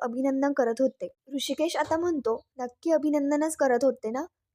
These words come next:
तर मग जानकी म्हणते, "हो ऋषिकेश, तुम्ही सगळ्यांकडे संशयाच्या नजरेनेच पाहणार आहात का? अवंतिका आणि सौमित्र भाऊजी तसे नाहीयेत हे तुमच्या मनाला सुद्धा माहितीये. त्यांचं मन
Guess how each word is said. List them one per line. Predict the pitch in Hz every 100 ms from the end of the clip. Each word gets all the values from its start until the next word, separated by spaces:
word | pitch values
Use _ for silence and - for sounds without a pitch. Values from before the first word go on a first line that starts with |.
| -
तर |
मग | 240 262
जानकी | 254 226 226 277
म्हणते, | 330 285 247
"हो | 269 294 302
ऋषिकेश, | - 262 226 233 - _
तुम्ही | 277 294
सगळ्यांकडे | 339 311 285 294 330 277 262
संशयाच्या | 277 269 247 269 262 302
नजरेनेच | 294 269 285 320 330
पाहणार | - 269 262 254
आहात | 240 240 -
का? | 214 214 240 _
अवंतिका | 254 247 285 339 330
आणि | 311 311 349
सौमित्र | 311 262 262 294
भाऊजी | 302 320 254 247
तसे | 254 - 311
नाहीयेत | 262 254 254 226
हे | 294
तुमच्या | 285 247 247 294
मनाला | 294 294 302
सुद्धा | 302 262 302
माहितीये. | 294 240 - 214 202 _ _ -
त्यांचं | 240 247 302
मन | 302